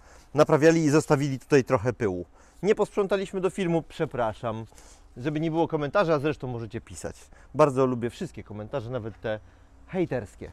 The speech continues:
Lubię na nie odpowiadać. Ale tutaj instalacja gazowa, którą zamontowaliśmy, to Stack Kumax Basic. Tak, klient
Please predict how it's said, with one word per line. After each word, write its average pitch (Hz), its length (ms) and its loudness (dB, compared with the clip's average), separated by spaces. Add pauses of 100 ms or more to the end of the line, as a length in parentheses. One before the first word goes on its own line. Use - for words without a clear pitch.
(420)
Lubię 156 200 2
na 135 80 -2
nie 127 120 -4
odpowiadać. - 640 -4
Ale 180 240 8
tutaj 185 400 4 (440)
instalacja 170 480 2
gazowa, 151 420 6
którą 160 320 0
zamontowaliśmy, 139 840 0 (400)
to 131 340 10 (1080)
Stack - 320 -4 (460)
Kumax 156 640 -6 (720)
Basic. 120 340 -6 (340)
Tak, - 320 0
klient 226 520 0